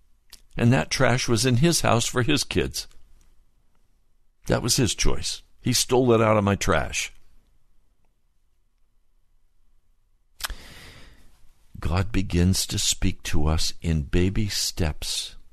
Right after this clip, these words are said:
And he begins to give us very specific instruction regarding what he wants us to do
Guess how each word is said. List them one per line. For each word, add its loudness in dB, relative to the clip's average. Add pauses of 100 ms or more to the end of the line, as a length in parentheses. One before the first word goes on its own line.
(1600)
And -2
he -2
begins -4
to -8
give -4
us -6
very -2
specific -2
instruction 0
regarding -2
what -6
he -6
wants -4 (140)
us -6 (300)
to 0
do 0